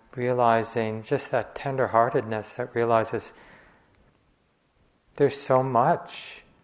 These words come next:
suffering here,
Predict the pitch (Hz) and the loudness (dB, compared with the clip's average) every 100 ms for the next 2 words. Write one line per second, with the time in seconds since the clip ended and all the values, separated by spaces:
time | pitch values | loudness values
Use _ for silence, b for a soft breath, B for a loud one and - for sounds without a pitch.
0 | _ - - 117 - 120 104 95 95 - | _ -20 -8 -8 -4 -2 -2 -4 -12 -20
1 | _ _ _ _ _ - - - 110 104 | _ _ _ _ _ -20 -10 -2 4 6
2 | 104 113 127 | 4 0 -6